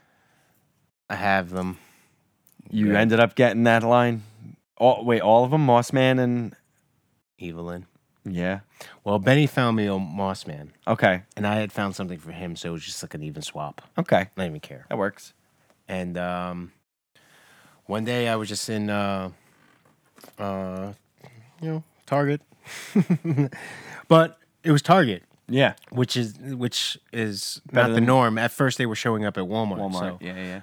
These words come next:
Speaker 1: uh, Target only was getting Battle Cat and Skelly God.
Speaker 2: Right.
Speaker 1: Now they're all showing up. I actually saw two Moss Man and two He-Man in the store today.
Speaker 2: Cool.
Speaker 1: Yeah, 'cause I went to the store today.
Speaker 2: Ah, you did.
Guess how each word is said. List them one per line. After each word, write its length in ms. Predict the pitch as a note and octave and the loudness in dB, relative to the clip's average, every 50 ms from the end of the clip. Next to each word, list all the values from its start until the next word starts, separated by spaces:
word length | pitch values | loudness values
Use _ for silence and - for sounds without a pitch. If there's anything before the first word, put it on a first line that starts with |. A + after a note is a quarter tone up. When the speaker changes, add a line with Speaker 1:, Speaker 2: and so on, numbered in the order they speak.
| - - | -12 -4
Speaker 1:
uh, 260 | G#2+ G2+ G2+ G2 G2 | -2 0 0 0 -2
Target 320 | - - A#2+ A#2 A2+ G#2 | 0 -2 0 0 0 0
only 200 | A2 G#2+ G#2+ G#2+ G2 | 0 0 0 -2 -2
was 140 | G2 F2+ | -4 -6
getting 260 | - - G#2 G2+ F#2 F2+ | -4 -4 -4 -4 -4 -2
Battle 220 | G2+ G2+ F#2+ F#2 | -2 -2 -2 -4
Cat 280 | - - G2+ F#2 F2+ F2 - | -6 -8 -8 -8 -8 -10 -12
and 380 | G2+ F#2 E2+ F2 E2+ E2 D#2+ - _ | -12 -10 -10 -10 -10 -12 -14 -16 _
Skelly 340 | - - - - G#2+ G2 F#2+ F2 | -20 -14 -8 -6 -6 -6 -6 -8
God. 320 | F#2+ F2 E2+ E2 E2 - _ _ _ | -10 -12 -12 -14 -16 -18 _ _ _
Speaker 2:
Right. 320 | A2 A2 G#2 F#2+ F2+ - - _ _ - _ _ _ | -4 -2 -2 -2 -2 -4 -10 _ _ -20 _ _ _
Speaker 1:
Now 160 | G#2 G#2 G2+ G2+ | -4 -4 -2 -2
they're 300 | G2 G2 F#2 F#2 F#2 - - - | -2 -4 -4 -4 -6 -8 -10 -6
all 220 | G#2 G#2 G2+ G2 | -4 -4 -4 -4
showing 280 | - - - F2 E2+ E2 | -6 -8 -8 -8 -8 -8
up. 80 | E2 E2+ | -8 -8
I 80 | F#2+ | -6
actually 280 | G#2+ G#2+ G#2 - - G2+ | -6 -6 -6 -6 -10 -10
saw 220 | - - A2 G2 F#2+ | -10 -8 -8 -8 -8
two 180 | - - B2+ G#2+ | -10 -12 -12 -8
Moss 300 | G2+ G2 G2 F#2+ - - | -6 -6 -6 -8 -8 -10
Man 260 | G2 F#2+ F#2+ F#2+ F#2 F#2+ | -8 -8 -6 -8 -8 -8
and 160 | F#2 F2+ E2 | -10 -10 -12
two 260 | - - G2+ F#2+ G2 | -12 -12 -10 -10 -10
He-Man 500 | F#2+ - - G2 F#2 F#2 F2+ F2 F2 F2+ | -12 -12 -12 -12 -10 -10 -10 -12 -12 -14
in 140 | F2 F#2 F2+ | -14 -14 -14
the 60 | E2+ | -14
store 240 | - - F#2 F2 E2 | -12 -12 -14 -14 -14
today. 420 | - - F#2 F2+ G#2 F#2 E2+ - _ _ _ - | -14 -16 -14 -14 -14 -14 -14 -18 _ _ _ -14
Speaker 2:
Cool. 380 | - - A#2 D3 A#3+ C#4+ F#3 - _ | -6 -4 -4 -2 -4 -4 -8 -8 _
Speaker 1:
Yeah, 160 | D#3 C#3+ A#2+ | -4 -4 -4
'cause 260 | - - - A2+ G2+ | -4 -4 -8 -8 -8
I 60 | G#2 F2+ | -8 -12
went 160 | F2+ G2+ - | -12 -12 -14
to 60 | - | -14
the 60 | - - | -16 -18
store 220 | - - F2+ E2 | -14 -14 -16 -16
today. 400 | - - E2 D#2+ D#2+ D2+ D#2 _ _ _ _ _ - | -14 -18 -20 -20 -20 -20 -20 _ _ _ _ _ -10
Speaker 2:
Ah, 140 | F#2+ F#2 E2 | -8 -8 -6
you 140 | D#2 E2 D#2 | -8 -10 -12
did. 280 | C#2+ D2 C2+ C2 - | -12 -12 -12 -12 -14